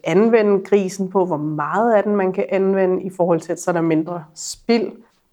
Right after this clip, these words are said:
Så det er jo nogle fine, fine tiltag, det anerkender vi fuldt ud. Det vi bare gerne vil have, er, at man kommunikerer retvisende omkring det,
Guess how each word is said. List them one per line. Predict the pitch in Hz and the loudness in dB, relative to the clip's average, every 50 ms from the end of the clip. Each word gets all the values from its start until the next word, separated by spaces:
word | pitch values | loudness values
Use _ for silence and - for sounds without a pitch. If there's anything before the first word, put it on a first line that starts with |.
| _ _ | _ _
Så | - - 190 | -18 -10 -2
det | 190 | 0
er | 180 | 2
jo | 180 | 2
nogle | 190 185 190 190 196 185 | 4 4 4 4 2 0
fine, | 190 - - 233 247 277 285 269 277 | -4 -2 0 2 4 4 2 2 2
fine | 233 202 185 202 208 214 214 214 214 | 0 2 4 4 2 2 0 -4 -10
tiltag, | - - 208 202 208 - 208 208 185 | -4 -2 -2 -2 -2 -4 -6 -4 -2
det | 202 | -2
anerkender | 214 - 202 190 196 202 202 202 190 196 190 185 | -2 0 0 0 0 0 -2 -2 -4 -2 -2 -2
vi | 180 180 | -2 -4
fuldt | 180 - - 208 202 196 - | -4 0 2 2 2 2 0
ud. | 165 160 135 - - _ _ _ _ _ _ - - | -4 -4 -4 -8 -12 _ _ _ _ _ _ 0 2
Det | 220 214 | 2 2
vi | 214 | 2
bare | - 180 160 165 - | 0 0 0 0 0
gerne | 170 156 156 165 | -2 -2 0 -2
vil | 160 156 | -2 -2
have, | 170 165 | -2 -2
er, | 170 165 165 170 170 | -2 -2 -4 -4 -6
at | 170 185 | -6 -6
man | 165 160 | -8 -8
kommunikerer | - 170 175 165 175 170 - 175 160 147 135 143 | -6 -6 -6 -6 -6 -6 -6 -6 -6 -4 -4 -6
retvisende | 170 - - 180 175 170 - - 180 - | -8 -4 -4 -6 -6 -6 -8 -10 -10 -10
omkring | 139 151 - 175 165 147 - | -10 -10 -8 -10 -10 -10 -8
det, | - 156 | -12 -12